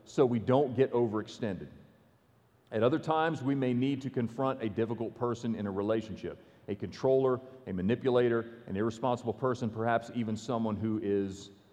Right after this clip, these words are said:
abusive. Th-, there's a time to confront. There is absolutely a time to confront, and that's part of the wisdom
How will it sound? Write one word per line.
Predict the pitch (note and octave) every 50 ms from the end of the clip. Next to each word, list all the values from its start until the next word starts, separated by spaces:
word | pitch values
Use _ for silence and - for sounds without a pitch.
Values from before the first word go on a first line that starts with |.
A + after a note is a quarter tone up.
| _ _ _ _ -
abusive. | G2+ F2+ D#2+ - F2 E2+ E2+ D#2 - - C#2 C2 B1 - - - - _ _ _ _ _ _ - _ _ _ _ -
Th-, | - E3 -
there's | D#3+ G3+ A#3+ A#3 G#3+
a | G3
time | - - - C3+ F3 F#3 F#3 G3 G3+ G3 F#3+ F#3+
to | - F3 E3
confront. | - - - C#3+ B2+ G2+ - - - A#2 G#2+ G2 E2+ D#2 C#2+ - - - - - _ _ _ _ _ _ _ -
There | - D3+ F#3 D#3+
is | C#3 A#2+ A2+
absolutely | - A#2 C#3 D#3+ F3+ - - F3+ E3 D#3+ D#3 D3 D#3 D3+ B2+
a | B2 B2+
time | A#2+ - - - C3 C3+ C3+ C#3 C#3
to | C#3 A#2+
confront, | - C3 A#2 G#2+ - - A2+ G#2+ G2 F2 E2+ E2 - - - - - - - - -
and | - B2+
that's | C#3 D3 D3 -
part | - E3+ E3+ E3
of | D#3
the | D3+
wisdom | C#3+ C3+ C3+ C3 A#2+ F#2+ E2+ F2+ D#2+ C#2 C2+